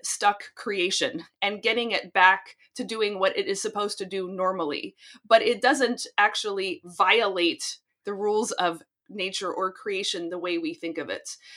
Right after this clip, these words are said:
So, for instance, when we talk about, um, healing the body, let's say just from a medical perspective,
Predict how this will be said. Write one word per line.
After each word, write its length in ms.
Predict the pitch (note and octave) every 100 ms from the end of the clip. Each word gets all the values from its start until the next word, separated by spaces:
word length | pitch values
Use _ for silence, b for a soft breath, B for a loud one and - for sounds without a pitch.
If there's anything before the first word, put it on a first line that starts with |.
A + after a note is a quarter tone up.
| B
So, 420 | - B3 G#3+ G3+ B B -
for 140 | A3+
instance, 460 | C4 C4+ A3+ G3 G#3+
when 120 | G#3+
we 120 | G#3+
talk 300 | A3 A3+ A#3+
about, 440 | G#3+ G3 F3 D#3+ -
um, 420 | F#3 D3+ D3 E3+ _ _ _ _
healing 480 | - - D4 B3+ A3+
the 80 | G3+
body, 460 | F#3+ F3 C#3+ G2 - -
let's 180 | A#3
say 100 | B3+ A3+
just 140 | A3+
from 140 | A#3+ G3+
a 40 |
medical 460 | G3+ G3 G3+ F3+ E3+
perspective, 720 | F3 - G#2+ - - -